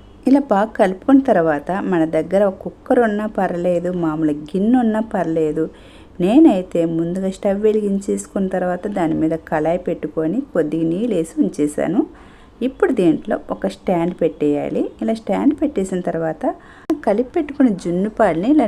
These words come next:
నిదానంగా దించాలి. ఇప్పుడు జున్ను పాలకి పైన అయితే ఒక మూత అయితే పెడదాము. మూత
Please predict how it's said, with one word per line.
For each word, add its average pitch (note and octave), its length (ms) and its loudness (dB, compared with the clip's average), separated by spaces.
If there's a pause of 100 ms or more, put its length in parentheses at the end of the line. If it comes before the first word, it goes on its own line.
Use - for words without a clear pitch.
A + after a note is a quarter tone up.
నిదానంగా D#3 560 0 (100)
దించాలి. D3 580 0 (2000)
ఇప్పుడు D#4+ 220 0 (160)
జున్ను A#3+ 360 4
పాలకి F#3 460 -2 (280)
పైన F#3+ 280 2
అయితే F3 180 -4
ఒక - 100 -6 (100)
మూత E3+ 260 2
అయితే E3+ 240 -2
పెడదాము. D3+ 500 2 (1080)
మూత A#3 160 -2